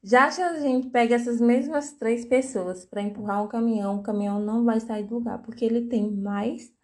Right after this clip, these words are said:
massa. Se ele tem mais massa, ele tem maior inércia. E, consequentemente, ele tende a ficar em repouso, como a gente também já viu, é, no outro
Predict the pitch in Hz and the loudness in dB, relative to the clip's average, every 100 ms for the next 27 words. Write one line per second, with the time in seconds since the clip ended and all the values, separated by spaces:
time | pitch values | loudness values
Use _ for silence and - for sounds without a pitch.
0 | _ _ _ 220 214 202 - - - _ | _ _ _ 0 2 0 -6 -18 -20 _
1 | _ _ - 285 311 302 247 254 269 294 | _ _ -4 0 0 0 0 2 2 2
2 | 262 254 254 269 311 311 - _ 285 277 | 2 2 0 0 -6 -8 -14 _ -6 -4
3 | 294 285 294 311 285 254 285 403 320 208 | 0 0 0 0 2 2 2 -2 -2 -4
4 | - 220 - _ _ _ _ _ _ _ | -6 -16 -20 _ _ _ _ _ _ _
5 | 269 302 294 208 202 220 226 190 190 - | -4 -2 2 2 2 0 0 -4 -4 -2
6 | 269 240 240 240 - - _ _ _ _ | 0 4 2 0 -8 -16 _ _ _ _
7 | - 240 285 285 220 208 214 247 254 226 | 2 2 2 0 0 0 0 0 2 2
8 | 233 262 - 220 208 - - 214 214 254 | -2 -10 -6 -4 -4 -8 -6 -4 0 0
9 | 262 269 220 196 202 - _ _ _ _ | 2 2 2 -2 -10 -14 _ _ _ _
10 | _ - 240 208 220 254 254 226 - 226 | _ 2 4 6 4 2 2 2 0 -4
11 | 220 196 202 208 233 214 196 208 247 - | -2 -2 -2 -2 -2 -2 -2 -4 -8 -16
12 | _ _ - 196 196 196 202 208 - 233 | _ _ -4 0 2 2 0 -2 -4 -2
13 | 214 214 208 208 | 0 2 2 0